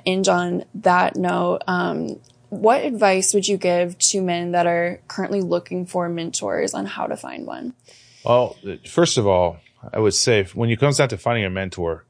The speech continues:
Speaker 2: one thing you need to be, you need to be honest with yourself.
Speaker 1: Right.
Speaker 2: And you need to look at yourself in the mirror and say, um, if you're going through something that's difficult, just say it out loud, just to yourself
Speaker 1: Yeah.
Speaker 2: in the bathroom. "I'm going through something that's difficult. I hate where my life is at right now,"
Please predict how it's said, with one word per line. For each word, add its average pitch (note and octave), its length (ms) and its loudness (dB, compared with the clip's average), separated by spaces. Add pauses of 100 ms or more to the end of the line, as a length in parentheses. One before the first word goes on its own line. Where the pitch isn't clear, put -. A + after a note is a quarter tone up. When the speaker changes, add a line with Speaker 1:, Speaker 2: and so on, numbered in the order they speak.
(180)
Speaker 2:
one D#3 360 2
thing G#2+ 240 0
you G2+ 80 -2
need A2+ 180 -2
to G2+ 100 -6
be, F2 440 -2 (380)
you A2+ 100 -4
need C#3+ 120 0
to C3+ 60 -8
be A#2 100 0
honest F#2 320 -8
with - 80 -18
yourself. - 400 -12
Speaker 1:
Right. - 220 -10 (400)
Speaker 2:
And G2+ 220 -4
you A2+ 80 -2
need C3 140 0
to A#2+ 80 0
look A#2 120 2
at B2 60 -6
yourself A2+ 320 0
in A#2 40 -2
the G#2+ 80 -4
mirror G2 160 -2
and F#2 100 -4
say, E2+ 340 -4 (540)
um, G1+ 340 -10 (600)
if - 200 -12
you're D3 100 4
going E3+ 160 2
through D3+ 120 -4
something C#3+ 480 -4
that's A2 160 -8
difficult, A#2+ 520 -2 (280)
just G#3+ 200 2
say G3 100 6
it E3+ 60 4
out C#3+ 200 0
loud, A2+ 240 2
just C3+ 140 -4
to F#3+ 80 -4
yourself D#3+ 320 2
Speaker 1:
Yeah. B3 60 -6
Speaker 2:
in A2 60 -4
the G2 60 -4
bathroom. F2+ 380 -4 (180)
"I'm F#3 180 2
going E3 180 0
through D3 180 -2
something B2+ 320 -6
that's G#2 180 -4
difficult. F2+ 420 -8 (180)
I C#3+ 180 2
hate B2+ 340 -4 (280)
where A2 180 0
my G2 120 -2
life F2+ 280 0
is F2 120 -6
at E2+ 160 -2
right E2 220 -8
now," - 160 -20